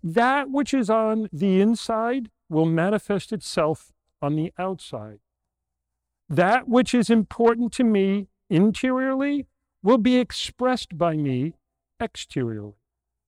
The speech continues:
And so when I really truly say that I love God with my whole heart, mind, and soul, I have to really mean it more than just words,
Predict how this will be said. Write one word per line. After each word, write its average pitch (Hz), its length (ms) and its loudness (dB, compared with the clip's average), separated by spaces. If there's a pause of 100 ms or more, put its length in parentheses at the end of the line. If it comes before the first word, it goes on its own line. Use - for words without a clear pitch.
(1200)
And 170 140 0
so 196 480 4
when 240 540 4
I 170 100 4
really 214 380 4
truly 254 400 0
say 165 380 0
that 147 140 -2
I 143 120 2
love 190 400 2
God 180 320 -2
with 170 180 -2
my 160 120 -2
whole 202 300 -2
heart, 208 300 -2
mind, 190 280 -2
and 175 120 -2
soul, 180 280 0
I 139 80 -2
have 170 220 -6
to 185 80 -4
really 262 260 0
mean 233 220 4
it 214 140 -4
more 175 260 2
than 185 200 -2
just 165 260 -4
words, 190 500 -2